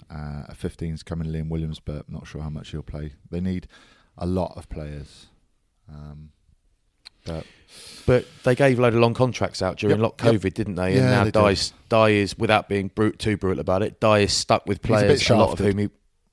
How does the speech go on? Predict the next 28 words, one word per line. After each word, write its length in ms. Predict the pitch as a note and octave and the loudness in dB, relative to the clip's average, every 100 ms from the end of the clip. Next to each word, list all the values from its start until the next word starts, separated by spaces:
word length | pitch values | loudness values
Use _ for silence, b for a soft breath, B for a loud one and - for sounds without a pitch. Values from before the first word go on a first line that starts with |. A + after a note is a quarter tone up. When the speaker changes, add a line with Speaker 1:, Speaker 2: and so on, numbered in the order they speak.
| _ | _
Speaker 2:
he 100 | A2 | 2
would 60 | A2+ | 4
Speaker 1:
He's 40 | G#2+ | 4
a 40 | |
bit 60 | A#2 | 2
Speaker 2:
probably 160 | G#2 G2+ | 4 2
ship 240 | F2 G#2 | 2 4
Speaker 1:
shafted. 40 | A2+ | 4
Speaker 2:
on. 120 | F2+ - | 2 -6
Speaker 1:
Yeah, 220 | - F#2+ - | -6 -4 -4
he 100 | F#2+ | -4
is 120 | F#2 | -4
a 40 | - | -6
bit 140 | - | -12
shafted. 160 | - - | -4 0
Speaker 2:
That's 200 | D#3+ D#3 | 2 4
why 160 | D#3 | 4
they 120 | C#3 C#3 | 6 2
can't 280 | D3+ C#3+ - | 2 2 2
shaft 340 | C#3 C3 - | 0 0 2
Dye 140 | C3+ | 2
Young. 260 | B2+ C3+ F#2+ | 4 2 0
They 80 | G#2+ | -2
can't 300 | C3+ B2+ F#2+ | 0 0 2
Speaker 1:
No, 60 | A#2 | 0
Speaker 2:
sack 200 | G#2+ - | 0 -2
him 100 | F#2+ | 0
or 180 | G2+ | 0